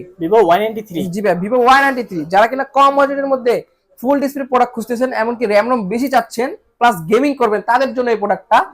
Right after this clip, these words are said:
Speaker 2: ছয় জিবি র‍্যাম, একশো আঠাশ জিবি রম, চার্জার মিলিয়ন পেয়ার ব্যাটারি, ফুল অফ ফুল বক্স চার্জার সহকারে পেয়ে যাচ্ছেন মাত্র পাঁচ হাজার পাঁচশো টাকায়।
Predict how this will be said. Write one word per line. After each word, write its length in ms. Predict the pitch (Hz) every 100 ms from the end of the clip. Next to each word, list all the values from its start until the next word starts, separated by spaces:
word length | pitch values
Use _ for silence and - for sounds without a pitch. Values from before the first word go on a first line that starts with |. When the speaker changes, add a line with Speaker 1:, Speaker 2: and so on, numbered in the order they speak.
| _ _ -
Speaker 2:
ছয় 220 | 254 269
জিবি 160 | 285 277
র‍্যাম, 140 | 277
একশো 200 | 262 262
আঠাশ 200 | 240 247
জিবি 200 | 247 254
রম, 140 | 269
চার্জার 340 | 254 240 247 247
মিলিয়ন 220 | 247 240
পেয়ার 100 | 233
ব্যাটারি, 260 | 220 233 269
ফুল 200 | 269 262
অফ 80 | 254
ফুল 100 | 247
বক্স 260 | 226 240
চার্জার 160 | 254 254
সহকারে 320 | 247 233 240
পেয়ে 140 | 233 226
যাচ্ছেন 240 | 226 226
মাত্র 500 | 220 214 220 _ 226
পাঁচ 280 | 220 220 208
হাজার 200 | 208 214
পাঁচশো 280 | 202 202 202
টাকায়। 260 | 175 156